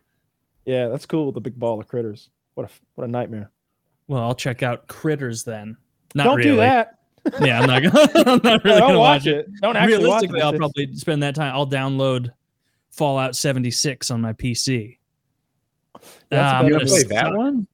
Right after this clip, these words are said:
Speaker 2: Yeah, just to have it.
Speaker 1: That's
Speaker 2: Well,
Speaker 1: the
Speaker 2: it,
Speaker 1: one we could play
Speaker 2: is it
Speaker 1: together.
Speaker 2: exp-, is it, like, a full
Speaker 3: Oh,
Speaker 2: price game
Speaker 3: that's
Speaker 2: if it's
Speaker 3: why.
Speaker 2: like, yeah,
Speaker 1: I
Speaker 2: I, I'd
Speaker 1: haven't
Speaker 2: be
Speaker 3: doubt it.
Speaker 2: interested in
Speaker 1: looked. I
Speaker 2: playing
Speaker 3: Two years
Speaker 2: together.
Speaker 3: old.
Speaker 2: That'd be fun.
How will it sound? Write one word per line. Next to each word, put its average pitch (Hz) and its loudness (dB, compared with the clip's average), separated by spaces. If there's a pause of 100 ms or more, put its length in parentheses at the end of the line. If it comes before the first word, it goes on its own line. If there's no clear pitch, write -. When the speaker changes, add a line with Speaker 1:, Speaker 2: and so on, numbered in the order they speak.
(760)
Speaker 2:
Yeah, 233 0
just 262 -2
to 147 0
have 123 -2
it. 117 -4
Speaker 1:
That's 196 2
Speaker 2:
Well, 214 2
Speaker 1:
the 220 2
Speaker 2:
it, 262 2
Speaker 1:
one 240 2
we 214 -4
could 185 -4
play 185 0
Speaker 2:
is 151 0
it - -2
Speaker 1:
together. 156 2
Speaker 2:
exp-, 113 -6 (100)
is 160 -2
it, 190 0
like, 160 0
a 131 -2
full - 0
Speaker 3:
Oh, - -2
Speaker 2:
price - 0
game 143 -2
Speaker 3:
that's 123 -8
Speaker 2:
if 87 -6
it's 82 -6
Speaker 3:
why. - -8
Speaker 2:
like, - -18 (180)
yeah, 214 0
Speaker 1:
I 147 0
Speaker 2:
I, 147 0
I'd 143 -2 (120)
Speaker 1:
haven't 156 0
Speaker 2:
be 170 -2
Speaker 3:
doubt 170 0
it. - 2
Speaker 2:
interested - 2
in 147 -2
Speaker 1:
looked. 156 -2
I 170 2
Speaker 2:
playing 139 0
Speaker 3:
Two 127 4
years 123 2
Speaker 2:
together. 117 0
Speaker 3:
old. 92 -4
Speaker 2:
That'd 139 -2
be 123 -2
fun. 120 -6